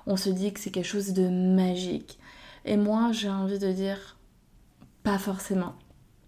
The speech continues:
C'est vraiment quelque chose que j'ai remarqué quand j'étais célibataire, c'est que finalement, j'ai trouvé ça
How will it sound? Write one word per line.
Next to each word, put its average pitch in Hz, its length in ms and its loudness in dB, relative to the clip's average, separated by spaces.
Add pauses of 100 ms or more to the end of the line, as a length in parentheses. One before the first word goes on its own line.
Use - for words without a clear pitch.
(240)
C'est 220 140 4
vraiment 214 260 8
quelque 226 180 4
chose 220 160 0
que 196 120 2
j'ai 185 120 2
remarqué 185 500 0
quand 202 180 -2
j'étais 180 220 -6
célibataire, 175 760 -4 (640)
c'est 196 240 0
que 196 340 4
finalement, 226 500 6
j'ai 226 140 4
trouvé 196 260 2
ça 190 200 -2